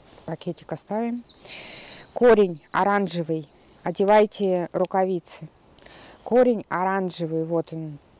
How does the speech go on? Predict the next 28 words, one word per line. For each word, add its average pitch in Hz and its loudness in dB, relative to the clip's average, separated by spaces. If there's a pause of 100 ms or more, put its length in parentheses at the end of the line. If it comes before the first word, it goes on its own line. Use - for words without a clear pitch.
(560)
Если 214 2
вы, 196 2
э, 170 -2
оторвёте 190 0
листики, 196 -4 (500)
то 185 0
из 175 -6
листиков 214 -2
пойдёт 185 -2 (1000)
тёмно-жёлтый 208 0
сок. - -4 (1400)
Вот 180 -10
видите? 220 -4 (440)
Это 180 0
ещё 208 0
растение 202 0
молодое, 196 2
но 185 -2
оно 196 0
уже 208 -2
пускает 190 -2
сок. - -6
Оно 185 -4
сейчас - -6
очень 196 -2
эффективное 214 -4
и - -8
сильное. 160 -6